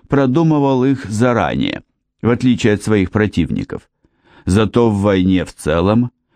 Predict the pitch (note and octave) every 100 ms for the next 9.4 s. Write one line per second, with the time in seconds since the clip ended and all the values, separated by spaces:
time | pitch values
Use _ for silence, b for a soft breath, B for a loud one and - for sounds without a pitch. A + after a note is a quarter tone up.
0 | b b F3 G#3+ G#3 - F#3 G3 F#3+ E3
1 | D#3+ E3+ E3+ D#3+ C#3 C#3 D#3 C#3 B2+ A2
2 | G#2+ G#2 F#2 D3 E3+ - C#3+ C3 C3 -
3 | _ _ _ - B2+ C#3+ B2 B2+ A2 A#2
4 | B2 B2 B2 - A#2 A2 G2 G#2 E3+ D3+
5 | A#2 - B2+ A#2+ B2 - F#2 A1+ - G#1+
6 | - _ _ _ _ _ _ _ _ _
7 | _ _ _ _ - B2 C#3+ C#3 F#3 B3
8 | A#3 G#3+ F#3+ C#3+ D3+ G3 G3 F#3+ C#3+ D3+
9 | D#3+ D#3 D3+